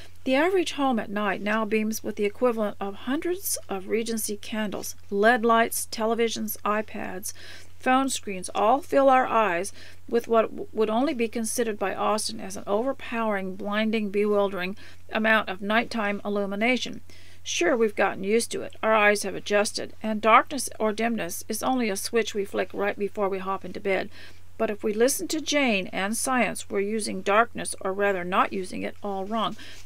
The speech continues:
I recently ran across on YouTube a video of how to improve your eyesight if you wear glasses. And it was very interesting, some of these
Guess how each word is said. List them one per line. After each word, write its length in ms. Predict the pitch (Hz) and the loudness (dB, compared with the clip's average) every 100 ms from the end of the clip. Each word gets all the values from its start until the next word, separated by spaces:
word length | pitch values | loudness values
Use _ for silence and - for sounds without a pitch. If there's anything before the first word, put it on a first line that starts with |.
| - | -6
I 120 | 240 | -6
recently 800 | 226 277 480 554 539 226 180 202 - - - - | -4 -4 -4 -6 -6 -6 -4 -6 -8 -12 -10 -10
ran 220 | 220 247 339 | -4 -2 -2
across 560 | - 208 175 190 196 - | -6 -8 -6 -4 -6 -4
on 380 | 196 196 196 190 - | -4 -4 -6 -8 -6
YouTube 520 | 208 226 - 180 190 - | -4 -2 -2 -4 -4 -8
a 140 | 185 | -10
video 520 | 196 262 294 185 175 - - - | -4 -2 2 2 0 -4 -12 -6
of 160 | 233 226 | -2 -2
how 240 | 226 226 | 0 0
to 180 | 233 - | 0 -4
improve 680 | 233 220 - 233 226 214 208 - | -4 -4 -4 0 2 2 -2 -6
your 280 | 208 185 - | -2 -2 -2
eyesight 560 | 196 247 - 190 190 - - - - - - - - | -2 0 0 0 -2 -4 -10 -12 -12 -12 -12 -12 -4
if 200 | 233 240 | 0 0
you 140 | 220 214 | 0 2
wear 160 | 202 | 2
glasses. 580 | 190 208 214 214 170 - - - - - | 4 4 4 2 -4 -6 -10 -10 -12 -6
And 200 | 247 254 | 0 0
it 60 | 226 | 0
was 100 | 220 | 0
very 260 | 277 339 | 2 2
interesting, 640 | - 262 240 - 220 208 202 | 2 -2 -2 0 0 0 -4
some 200 | - 233 | -4 -2
of 120 | 220 | -4
these 260 | 214 190 - | -2 -4 -4